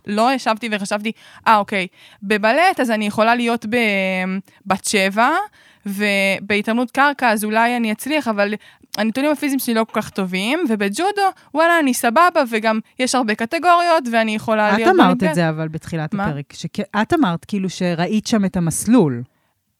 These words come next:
Speaker 1: פשוט, פשוט היה, הוא היה. ככל שאת גדלה, ו-, ו-, ויש חגורות, וכאילו, את כל הזמן מתקדמת.
Speaker 2: כן.
Speaker 1: ואני אוהבת אותה להתקדם.
Speaker 2: כן, יש לאן, להבדיל מנגיד,
Speaker 1: כן.
Speaker 2: טוב, תהיי, כן, אני מבינה, בג'ודו זה מ-, ענף מאוד מבוסס בארץ, שכאילו יש בו את ה-,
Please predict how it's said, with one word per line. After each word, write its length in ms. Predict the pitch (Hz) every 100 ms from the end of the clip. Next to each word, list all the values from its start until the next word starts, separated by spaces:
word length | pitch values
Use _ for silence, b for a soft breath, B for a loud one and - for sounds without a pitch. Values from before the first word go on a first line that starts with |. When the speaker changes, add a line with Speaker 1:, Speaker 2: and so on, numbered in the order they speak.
| -
Speaker 1:
פשוט, 420 | 226 - 285 - - -
פשוט 340 | 240 254 254 240 - -
היה, 320 | 214 214 233 381 180 - _
הוא 140 | 220
היה. 340 | 196 208 294 160 160 _ _ -
ככל 240 | 220 233 226
שאת 460 | 240 220 214 202
גדלה, 440 | 196 214 202 190 196
ו-, 60 | 196 190 - 196
ו-, 100 | 196 B 214
ויש 180 | 226 -
חגורות, 480 | 254 247 233 220 202
וכאילו, 200 | 226 254
את 80 | 240
כל 80 | 320
הזמן 180 | 320 302
מתקדמת. 720 | 254 226 196 202 175 165 -
Speaker 2:
כן. 180 | 214 185
Speaker 1:
ואני 180 | 226 269
אוהבת 180 | 311 320
אותה 140 | - 220
להתקדם. 640 | 196 - 202 190 190 160 175
Speaker 2:
כן, 220 | 220 202
יש 240 | 196 226 247
לאן, 320 | 175 185 147
להבדיל 340 | 151 180 180 202
מנגיד, 420 | 196 185 196 170
Speaker 1:
כן. 60 |
Speaker 2:
טוב, 220 | 180 208 151
תהיי, 420 | 190 180 202 196
כן, 280 | - 226 151
אני 160 | 175 196
מבינה, 280 | 202 247 170
בג'ודו 360 | 175 240 254
זה 140 | 240 220
מ-, 80 |
ענף 400 | 196 180 190 202
מאוד 200 | 196 190
מבוסס 400 | 202 175 208 208
בארץ, 320 | 214 226 247 -
שכאילו 320 | 190 233 233
יש 260 | 220 226
בו 80 | 226
את 120 | 240
ה-, 180 | 220 196